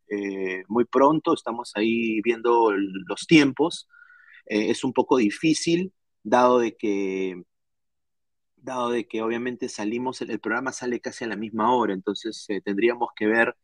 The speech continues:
si ese día Ladra el Fútbol sale un poquito antes para yo poder estar ahí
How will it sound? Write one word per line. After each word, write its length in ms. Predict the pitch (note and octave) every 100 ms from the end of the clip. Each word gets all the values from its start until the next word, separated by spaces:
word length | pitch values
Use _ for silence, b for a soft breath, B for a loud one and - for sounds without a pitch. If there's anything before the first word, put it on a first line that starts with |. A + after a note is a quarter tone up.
| b b b b b b b b _
si 540 | - - A2+ A2 G#2+ G#2+
ese 300 | A#2+ - A2+
día 260 | A#2+ A#2+ A#2+
Ladra 240 | A#2 A2+
el 60 | G#2
Fútbol 240 | C3 A#2
sale 200 | A#2+ A#2
un 80 | A2
poquito 420 | G#2 - - B2
antes 420 | C3+ B2 A2+ -
para 360 | G2+ F#2+ F#2 F2+
yo 220 | G#2 G2+
poder 240 | G2 G2+ G2
estar 280 | - G2+
ahí 240 | F#2 F#2